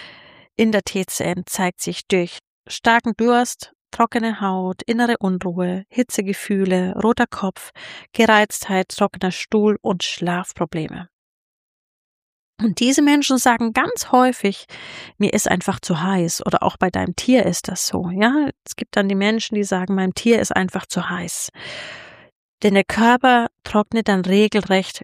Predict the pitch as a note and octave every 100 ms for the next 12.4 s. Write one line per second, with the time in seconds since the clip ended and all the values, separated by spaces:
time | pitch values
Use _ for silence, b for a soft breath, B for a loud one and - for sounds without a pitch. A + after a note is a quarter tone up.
0 | - - F#3 - F#3+ F3+ G3+ - - -
1 | F3+ F3+ A3 A#3 G#3+ G3+ F#3+ F#3 F#3+ -
2 | - F3 F#3 F3 F3+ F#3 G3 - _ -
3 | D#3+ - - - - _ _ _ _ -
4 | G#3+ G#3 G3+ F#3+ - _ _ - B3+ F4+
5 | - D4 D4+ - G3+ C#4 - - F#3 F#3+
6 | - G3+ G3 F#3+ - F#3 F3+ F3 F#3+ A3
7 | - F3+ F#3 A3+ C4 G#3+ G3 - F#3 F3
8 | F3 A#3 E4 - B3 F#3+ - - F#3 F3
9 | F3+ - F3+ - B3+ - G3+ - - G3
10 | - - F#3+ A3 - G3+ - F3 F3 -
11 | F3+ - - E3 _ _ F#3 G#3+ C4 B3+
12 | - - G3